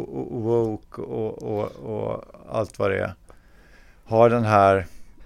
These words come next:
som jag uppfattar som en otroligt traditionell manlig dröm om att du ska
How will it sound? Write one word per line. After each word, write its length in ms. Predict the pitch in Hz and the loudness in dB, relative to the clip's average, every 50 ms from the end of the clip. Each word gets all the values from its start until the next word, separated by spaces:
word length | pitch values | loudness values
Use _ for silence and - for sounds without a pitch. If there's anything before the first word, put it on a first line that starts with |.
| - - - - - | -20 -20 -20 -20 -16
som 280 | - - - 117 110 110 | -14 -8 -4 -4 -2 0
jag 180 | 113 127 143 143 | 2 2 2 2
uppfattar 400 | 123 - - 113 104 - - 101 | 0 0 0 0 0 0 -2 -8
som 220 | - - 104 104 | -6 -4 -4 -4
en 220 | 101 101 107 - - - - _ _ - - | -4 -4 -6 -10 -14 -18 -20 _ _ -20 -12
otroligt 640 | - 139 117 113 - - 143 151 147 139 123 - - | -10 -8 -8 -8 -8 -4 -2 -2 0 0 -2 -4 -4
traditionell 800 | - 120 117 113 104 - - 120 117 120 123 127 123 120 113 110 | 0 0 0 0 0 -4 -6 -6 -4 0 2 4 6 6 4 4
manlig 520 | 113 117 120 117 110 104 104 104 104 107 101 | 0 2 2 2 2 0 -2 -2 -2 -2 -2
dröm 420 | 98 120 139 143 131 120 110 104 | -2 -2 0 0 0 0 -2 -2
om 140 | 101 101 101 | -2 -2 -2
att 140 | 101 - - - - | -4 -4 -6 -20 -20
du 420 | - 208 120 104 123 127 131 131 117 | -16 -12 -6 -4 -2 -2 -2 -2 -4
ska 440 | - - - 123 117 113 110 104 | -8 -6 0 2 2 4 2 0